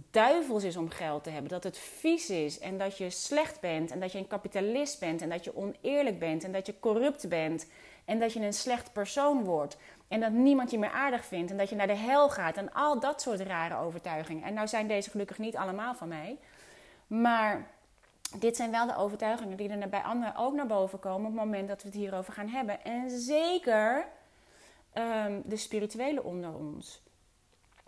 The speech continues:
En als je naar het experiment van die muizen kijkt, dan kun je wel raden waar deze beperkte overtuigingen vandaan komen.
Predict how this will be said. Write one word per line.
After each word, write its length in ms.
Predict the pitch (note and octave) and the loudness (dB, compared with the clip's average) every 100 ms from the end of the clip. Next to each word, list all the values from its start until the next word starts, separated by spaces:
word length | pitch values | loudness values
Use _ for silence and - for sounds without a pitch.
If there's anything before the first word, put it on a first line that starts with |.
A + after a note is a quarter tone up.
| _ - | _ -6
En 180 | G#3 G#3+ | -4 -2
als 220 | A#3 B3+ | -2 -2
je 80 | B3 | -2
naar 180 | A3+ G#3+ | -2 -2
het 60 | |
experiment 540 | G#3+ G#3+ A3+ G#3 G#3 G3+ | -4 -6 -4 -2 -4 -4
van 80 | G3 | -4
die 100 | F#3 | -4
muizen 400 | G3 B3+ C4 A3 | -4 -4 -6 -8
kijkt, 260 | D#3+ E3 | -10 -8
dan 120 | G#3+ | -8
kun 140 | G#3+ B3+ | -4 -2
je 80 | A3 | -2
wel 160 | G#3 | -2
raden 360 | G#3 A#3+ A3 G3 | -2 -4 -4 -4
waar 140 | A3 | -4
deze 300 | G#3+ G#3+ G#3 | -4 -4 -4
beperkte 460 | F3+ - F#3 F3 F3 | -8 -8 -8 -8 -10
overtuigingen 500 | F3 - E3+ F3+ E3 | -12 -12 -14 -14 -12
vandaan 360 | F3 F#3 A3+ | -12 -10 -12
komen. 400 | G#3 E3+ E3 E3+ | -12 -12 -12 -14